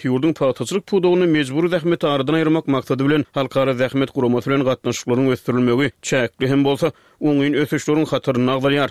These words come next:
Türkmenaba şäheriniň Göýök bazaryna satyjylyk bilen meşgullanýan bir ýerli ýaşaýjy soňky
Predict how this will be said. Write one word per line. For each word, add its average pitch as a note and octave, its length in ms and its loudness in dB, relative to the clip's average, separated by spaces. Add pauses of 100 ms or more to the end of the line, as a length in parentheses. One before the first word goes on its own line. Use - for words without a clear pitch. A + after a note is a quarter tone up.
Türkmenaba B2+ 480 -2
şäheriniň F#3+ 420 2
Göýök E3+ 320 0
bazaryna E3+ 380 0
satyjylyk C3+ 460 -4
bilen D#3 180 2
meşgullanýan D#3 600 0
bir D3+ 120 0
ýerli B2+ 280 2
ýaşaýjy C#3 420 0 (160)
soňky C#3+ 240 0